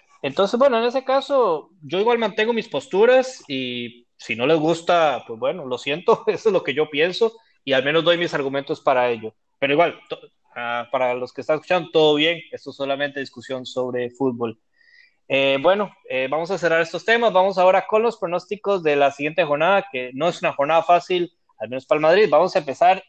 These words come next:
el partido Barcelona contra Levante. Catalán, pronóstico.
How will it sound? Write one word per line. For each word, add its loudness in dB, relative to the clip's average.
el -12
partido -2
Barcelona -2
contra 0
Levante. 0
Catalán, -2
pronóstico. -6